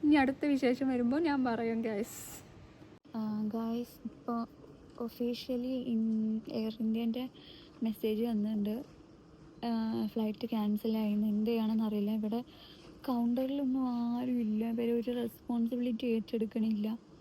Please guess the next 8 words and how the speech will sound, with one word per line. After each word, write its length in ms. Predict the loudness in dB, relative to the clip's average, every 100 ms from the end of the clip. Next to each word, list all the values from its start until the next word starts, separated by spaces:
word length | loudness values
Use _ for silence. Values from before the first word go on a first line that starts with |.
| -20 -20 -20 -20 -18 -8
ആ, 80 | -4 -2 0 0 0
ഇനി 340 | 2 2 0 -4 -12 -20 -20 -20 -20 -20 -20 -20 -20 -20 -16 -4
വിളിച്ചിട്ടാണെങ്കിൽ, 920 | 2 2 2 -2 -2 0 0 0 -2 -2 -4
കസ്റ്റമർ 300 | 0 0 0
കെയറിൽ 300 | -2 0 0
വിളിച്ചിട്ടാണെങ്കിൽ 640 | 0 0 0 2 2 2
അതും 300 | 0 0 -2
ഇതില്ല. 460 | 0 2 2 0